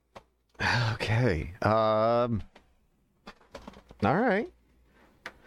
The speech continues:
So, uh, y-, so I didn't need a con save for the first sip, but after you finished that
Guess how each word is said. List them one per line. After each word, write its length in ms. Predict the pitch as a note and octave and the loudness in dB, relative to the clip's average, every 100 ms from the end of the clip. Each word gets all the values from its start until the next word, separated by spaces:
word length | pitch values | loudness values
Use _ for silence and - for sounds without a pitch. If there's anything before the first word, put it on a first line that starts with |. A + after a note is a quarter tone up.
| - - - | -20 -18 0
So, 300 | D3+ D3+ D#3 | 2 2 2
uh, 420 | B2+ C3+ C3 C3 | 2 2 2 0
y-, 240 | - A2 B2 - - - | -2 -4 -4 -8 -14 -2
so 160 | D3+ | 0
I 60 | C3+ | 2
didn't 240 | E3 F#3+ | 0 0
need 140 | F3 D#3 | 0 2
a 40 | |
con 360 | - D3+ C3+ B2 | 0 0 0 2
save 440 | C3+ A#2+ G#2+ G2 - _ _ _ _ _ _ _ _ _ _ - | 2 4 2 -2 -8 _ _ _ _ _ _ _ _ _ _ -2
for 100 | A2+ | -2
the 80 | G2+ | 0
first 260 | A#2 G2+ | -2 0
sip, 200 | - E2 - | 0 0 0
but 220 | G2 - | 0 2
after 300 | G#2 G#2 A#2 | 0 0 -2
you 80 | G#2 | 0
finished 360 | G#2+ F#2 - | 0 0 -2
that 220 | G#2+ F2+ | 0 0